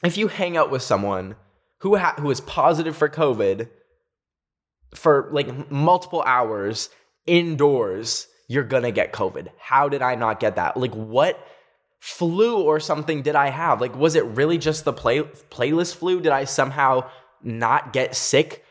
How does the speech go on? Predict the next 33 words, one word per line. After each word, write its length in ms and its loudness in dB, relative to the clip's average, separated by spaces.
from 560 0
being 300 0
around 200 2
someone 200 -2
who's 100 -2
positive? 640 0
Not 240 0
to 100 -8
mention 580 0
covid 480 2
secretly 420 0
going 280 2
around 400 2
under 200 4
our 120 2
noses 440 0
and 120 -6
playlists. 440 0
I 80 2
hugged 320 0
four 180 4
hundred 340 -2
ninety-nine 540 0
other 220 2
people, 600 -4
took 220 0
four 420 2
flights, 840 -2
and 240 0
went 240 0
to, 640 0
um, 480 2
Universal. 1000 0